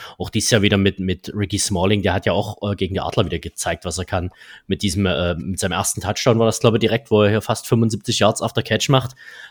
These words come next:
ähm, weil er sich halt schön aus dem Tackle lösen kann und dort einfach downfield gehen kann. Ich glaube, der Pass, das waren nicht immer, das waren zwei Yards oder sowas und dann ist er ja einfach steil gegangen.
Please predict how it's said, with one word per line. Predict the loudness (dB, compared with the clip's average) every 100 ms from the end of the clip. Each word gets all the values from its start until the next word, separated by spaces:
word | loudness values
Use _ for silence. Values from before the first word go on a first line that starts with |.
| -2
ähm, | 6 6 6 6
weil | 6 4
er | 4
sich | 4 6
halt | 4 4
schön | 4 4
aus | 2
dem | -4
Tackle | -4 0 4
lösen | 6 4 2
kann | 2 2 2
und | 0
dort | 0
einfach | -2 -4 -6 -8 -18 _ _
downfield | 0 0 -2 -2 -2 0
gehen | 0 0
kann. | 0 -2 -2 -8 -20 -20 _
Ich |
glaube, | 2 4
der | 4
Pass, | 2 -2 -2
das | -2
waren | 0
nicht | 2 2
immer, | 0
das | -2
waren | -6
zwei | -2 2
Yards | 4 4 2
oder | 2 2
sowas | 2 0 -2
und | -2
dann | -2
ist | 0 4
er | 6
ja | 6
einfach | 4 2 0 -2 -12 _
steil | 0 2 2
gegangen. | -2 -4 -6